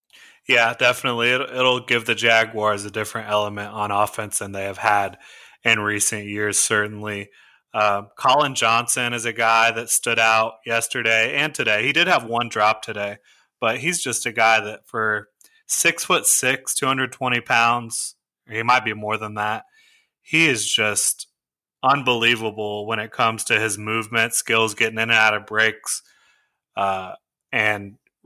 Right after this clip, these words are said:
his route running. He's constantly finding a way get, to get open,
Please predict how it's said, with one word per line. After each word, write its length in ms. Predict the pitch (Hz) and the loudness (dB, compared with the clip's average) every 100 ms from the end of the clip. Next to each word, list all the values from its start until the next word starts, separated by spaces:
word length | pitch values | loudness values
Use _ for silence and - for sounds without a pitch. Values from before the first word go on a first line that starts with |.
| - | -10
his 200 | 123 107 | -8 0
route 300 | 113 113 120 | 4 4 4
running. 440 | 104 101 101 104 - | 2 0 -4 -12 -16
He's 420 | - 127 127 - _ | -6 -4 -4 -6 _
constantly 460 | - 131 139 147 135 | 2 2 2 -2 -2
finding 320 | 135 131 127 | 2 2 2
a 80 | 123 | 2
way 180 | 120 117 | 2 2
get, 360 | 123 - - - | 0 -2 -6 -6
to 80 | |
get 160 | 113 117 | 0 2
open, 500 | 117 117 127 123 | 2 0 -6 -8